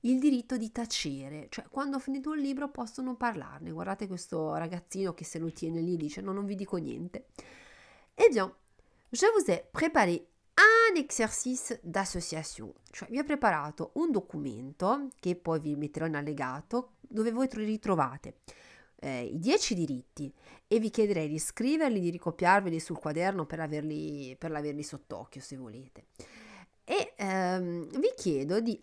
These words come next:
associare ogni definizione che trovate sotto con il diritto corrispondente,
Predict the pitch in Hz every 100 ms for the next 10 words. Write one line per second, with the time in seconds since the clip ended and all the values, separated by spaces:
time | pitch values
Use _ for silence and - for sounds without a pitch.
0 | - 453 - - 277 - - 147 135 127
1 | 135 160 233 - - _ _ _ - 349
2 | 381 220 180 160 147 - _ - 170 180
3 | 330 370 208 180 170 - 170 147 135 135
4 | 156 151 156 156 175 170 160 143 127 _
5 | - 269 311 - _ _ _ 392 415 466
6 | - 277 277 330 302 302 311 254 233 -
7 | 180 113 101 143 147 143